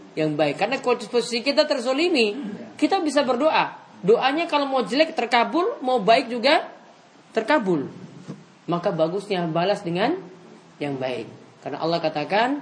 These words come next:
ya, "Idfa billati hiya ahsan." Balaslah kejelekan itu dengan perbuatan yang baik. Jadi doakan dia yang baik. "Ya Allah, mudah-mudahan diberi kesadaran dia, ya Allah.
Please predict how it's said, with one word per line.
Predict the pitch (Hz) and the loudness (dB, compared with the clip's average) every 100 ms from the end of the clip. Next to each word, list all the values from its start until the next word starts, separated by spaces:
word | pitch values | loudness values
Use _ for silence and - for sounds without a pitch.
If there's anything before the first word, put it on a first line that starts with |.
| - | -8
ya, | - 139 143 151 | -8 -4 -4 -2
"Idfa | 196 196 - 220 | -4 -2 -2 -2
billati | 180 180 165 156 160 147 | 0 -2 0 -2 -2 -4
hiya | 147 139 | -4 -4
ahsan." | 131 - 120 110 104 - - - - | -8 -12 -14 -14 -16 -20 -20 -20 -10
Balaslah | 131 143 151 165 - 208 233 262 - - - | -2 0 0 -4 -2 2 2 0 -8 -20 -16
kejelekan | - 147 165 175 175 190 | -8 -2 0 0 -2 -4
itu | 180 175 | -4 -2
dengan | 160 143 160 208 277 - - - - | -2 0 0 -2 -6 -14 -20 -16 -8
perbuatan | 147 135 131 135 143 131 | -6 -4 -4 -2 -4 -6
yang | 123 117 | -8 -10
baik. | 113 110 104 - - - 190 | -10 -10 -12 -18 -20 -4 -2
Jadi | 277 | 0
doakan | 208 196 208 | -2 -2 -4
dia | 233 233 | -2 -2
yang | 208 | 0
baik. | 233 190 - - - - | 0 0 -6 -20 -20 -10
"Ya | 156 160 | -6 -2
Allah, | 156 143 | -2 -4
mudah-mudahan | 156 147 147 147 160 165 151 | -4 -4 -4 -4 -2 -2 -4
diberi | 151 151 151 | -4 -4 -6
kesadaran | 147 147 143 139 143 131 | -6 -6 -6 -6 -6 -6
dia, | 135 131 | -6 -4
ya | 127 | -6
Allah. | 127 123 | -8 -12